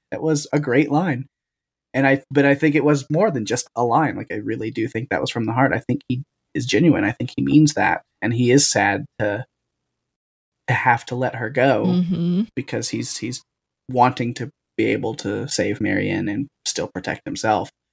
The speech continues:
Speaker 1: At that point, at least. He's kind of changed plans at the end, but then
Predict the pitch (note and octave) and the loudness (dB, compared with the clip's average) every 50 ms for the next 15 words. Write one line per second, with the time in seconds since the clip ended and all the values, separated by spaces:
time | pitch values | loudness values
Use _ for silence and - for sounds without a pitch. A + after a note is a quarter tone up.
0 | _ _ _ _ - - - C#3 C3 - - - - G#2 - - - - F#2+ F#2 | _ _ _ _ -6 0 2 2 2 2 0 -6 -10 -10 -8 -10 -10 -8 -8 -8
1 | A2+ B2+ - - - - - - _ _ - D#3+ C#3 C3+ - - G3 F#3+ F3+ - | -8 -10 -10 -10 -10 -10 -10 -14 _ _ -4 -2 -2 0 0 0 0 0 0 -2
2 | - - C#3+ C3 B2+ A2+ A#2+ - A2 B2 D3 E3 D3+ C3+ B2 A#2+ - A2+ A2 - | 0 0 2 2 0 -2 -6 -4 0 2 4 4 4 2 0 -2 -6 -10 -8 -6
3 | A2 G#2+ A2 A2 B2 | -8 -6 -6 -8 -8